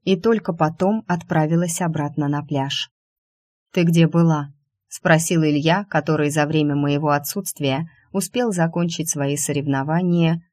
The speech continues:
и теперь лежал, растянувшись прямо на песке, рядом с моим покрывалом. «Ходила в дамскую комнату», как можно спокойнее ответила я.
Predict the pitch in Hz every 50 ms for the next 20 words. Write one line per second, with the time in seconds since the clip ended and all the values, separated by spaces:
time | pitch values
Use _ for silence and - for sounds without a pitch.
0 | _ _ - 180 170 170 220 - - 302 277 254 214 196 175 170 185 196 208 208
1 | 202 - - 185 190 180 165 - - 175 170 165 160 160 - 165 156 - - -
2 | 160 156 151 151 147 143 143 143 - 143 135 - - - 175 165 180 170 - _
3 | _ _ _ - 180 180 185 196 190 165 165 165 - - 151 147 151 151 156 160
4 | 156 139 - 156 147 139 147 143 139 139 147 143 139 143 156 - _ _ _ _
5 | _ _ _ _ _ _ _ _ _ _ - - 262 240 277 294 302 277 233 190
6 | 185 175 180 170 - - - 190 180 175 - - 156 143 143 143 143 143 - 156
7 | 147 160 - - _ _ _ _ _ - 185 165 165 165 160 151 156 151 147 -
8 | - 160 151 160 - 208 208 202 185 165 147 143 151 170 - 160 160 - 160 151
9 | 139 127 - 151 156 160 165 165 160 151 131 135